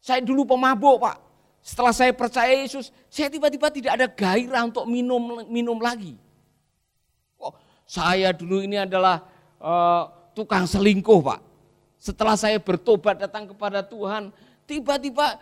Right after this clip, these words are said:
dengar kata selingkuh aja perut saya mual." <clears throat> Saudara boleh ketawa, tapi ada orang yang mengatakan begitu.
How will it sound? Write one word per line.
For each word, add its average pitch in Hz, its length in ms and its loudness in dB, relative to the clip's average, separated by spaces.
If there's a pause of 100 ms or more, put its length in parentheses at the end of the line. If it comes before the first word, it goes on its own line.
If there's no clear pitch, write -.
(180)
dengar 269 240 0
kata 269 240 -4
selingkuh 277 480 -2
aja 254 160 2
perut 269 320 -2
saya 269 240 -8
mual." 247 480 -6 (2250)
<clears throat> - 320 -8 (2250)
Saudara 208 320 0
boleh 220 240 8
ketawa, 214 320 4
tapi 240 240 2
ada 285 240 -8
orang 294 160 -8
yang 285 160 -10
mengatakan 269 320 -12
begitu. 208 320 -14